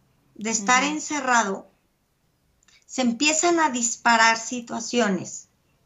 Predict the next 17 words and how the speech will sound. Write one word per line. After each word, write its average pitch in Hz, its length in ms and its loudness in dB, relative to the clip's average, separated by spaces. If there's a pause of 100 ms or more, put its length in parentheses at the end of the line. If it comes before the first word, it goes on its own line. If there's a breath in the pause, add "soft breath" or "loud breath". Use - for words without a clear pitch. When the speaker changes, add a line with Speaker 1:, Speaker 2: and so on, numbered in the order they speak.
(140)
Speaker 1:
Y 214 140 -2
esto, 320 300 0
pues, 226 200 0
es 269 140 0
hasta 403 240 0
histórico, 269 680 2 (220)
¿sí? 294 460 -2
Speaker 2:
Ujú. 202 300 -10
Speaker 1:
Por 285 160 4
eso 392 200 4
se 415 220 -2
llama 302 380 0 (100)
cuarentena. 190 800 -2 (460)
Speaker 2:
Ujú. 202 380 -10 (680)
Speaker 1:
Son 262 380 -4
cuarenta. 233 800 2 (720)
Speaker 2:
Ujú. 190 360 -12